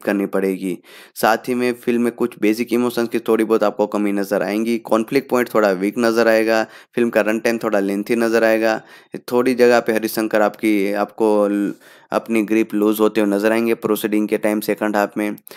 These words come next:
लेकिन बाकी जो एक अच्छा एलिमेंट होना चाहिए, गुड मास एलिमेंट,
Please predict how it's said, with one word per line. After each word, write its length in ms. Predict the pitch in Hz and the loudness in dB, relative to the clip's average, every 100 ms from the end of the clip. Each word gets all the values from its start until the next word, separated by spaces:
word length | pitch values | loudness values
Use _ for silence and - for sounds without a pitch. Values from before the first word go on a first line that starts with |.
| - - 110 | -20 -10 0
लेकिन 360 | 117 120 135 | 0 2 0
बाकी 400 | 113 101 - 123 | 2 0 0 -4
जो 380 | 120 117 113 107 | 2 4 6 4
एक 220 | 76 - | 0 0
अच्छा 280 | 110 - 110 | -2 -2 -2
एलिमेंट 640 | 95 - 110 110 110 110 | -2 -4 -2 0 0 -2
होना 300 | 110 104 107 | -2 -2 -2
चाहिए, 240 | 107 110 107 | -2 0 0
गुड 280 | 101 107 101 | 2 0 2
मास 340 | 95 101 113 | 0 0 0
एलिमेंट, 440 | 107 110 107 107 | 0 0 0 -2